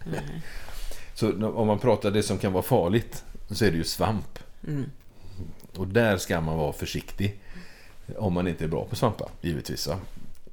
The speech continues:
Speaker 2: Men rent generellt kan man säga så här att går man i skogen, har gått vilse,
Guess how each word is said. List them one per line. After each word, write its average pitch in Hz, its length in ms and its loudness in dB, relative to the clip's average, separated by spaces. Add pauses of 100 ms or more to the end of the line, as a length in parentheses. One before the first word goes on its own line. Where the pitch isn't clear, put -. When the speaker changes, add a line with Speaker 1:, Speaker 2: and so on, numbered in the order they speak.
Speaker 2:
Men 95 260 -4 (360)
rent 107 320 2
generellt 113 680 4
kan 95 120 0
man 90 100 0
säga 76 240 0
så - 120 -2
här 73 60 0
att 76 260 -2 (340)
går 113 200 2
man 113 160 4
i 110 60 4
skogen, 87 480 4
har 92 180 2
gått 87 300 0
vilse, 92 460 0